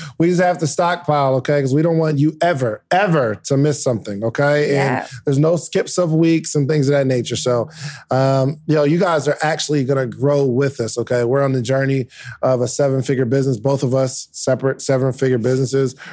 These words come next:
Speaker 1: We're on a journey to get, um, Donnie married off, and this is gonna happen. You guys are gonna be able to see this in real time.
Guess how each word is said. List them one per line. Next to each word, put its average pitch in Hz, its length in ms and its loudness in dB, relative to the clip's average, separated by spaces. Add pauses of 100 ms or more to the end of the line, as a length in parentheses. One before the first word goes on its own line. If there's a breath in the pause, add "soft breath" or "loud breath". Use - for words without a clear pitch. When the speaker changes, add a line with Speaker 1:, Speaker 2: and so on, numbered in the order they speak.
(140 loud breath)
Speaker 1:
We're 135 140 2
on 139 60 2
a 131 80 2
journey 131 400 0
to 127 180 0
get, 131 260 0
um, 120 520 0
Donnie 131 280 0
married 123 340 0
off, 135 400 -2 (340 loud breath)
and 120 100 2
this 131 160 2
is 127 60 0
gonna 127 160 2
happen. 135 320 0
You 131 60 2
guys 135 200 2
are 113 40 -6
gonna 120 120 -2
be 123 60 2
able 113 100 -4
to - 60 -6
see 143 120 0
this 127 200 -2
in 110 100 -4
real 127 220 2
time. 127 460 0